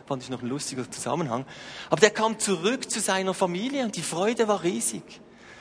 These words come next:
Gott möchte, dass Familien, dass Beziehungen wiederhergestellt werden, dass Menschen zusammenfinden wieder. Es ist eine Erneuerung im sozialen Bereich. Ökologische Erneuerung. In diesem Jahr mussten die Äcker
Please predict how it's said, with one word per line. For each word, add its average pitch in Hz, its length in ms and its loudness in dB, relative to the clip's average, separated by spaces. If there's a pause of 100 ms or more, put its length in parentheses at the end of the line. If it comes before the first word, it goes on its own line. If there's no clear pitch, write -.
(240)
Gott 208 380 6
möchte, 226 420 4
dass 208 160 2
Familien, 202 520 0
dass 196 160 2
Beziehungen 196 720 2
wiederhergestellt 170 1000 0
werden, 165 400 -6 (400)
dass - 240 4 (460)
Menschen 202 500 2
zusammenfinden 185 1000 2
wieder. 170 280 -2
Es 127 80 0
ist 160 160 2
eine 160 240 2
Erneuerung 175 800 4 (480)
im 165 140 2
sozialen 156 640 2
Bereich. 131 640 -2 (240)
Ökologische 202 800 4
Erneuerung. 180 720 -2
In 160 100 2
diesem 185 260 0
Jahr 175 420 4 (240)
mussten 214 460 2
die - 180 -2
Äcker 190 440 2